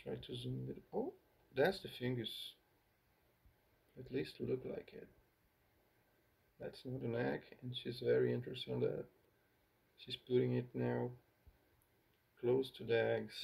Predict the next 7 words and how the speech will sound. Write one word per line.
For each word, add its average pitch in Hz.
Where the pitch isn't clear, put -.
Don't 170
know 165
why 156
it 143
wasn't 135
there 131
before. 123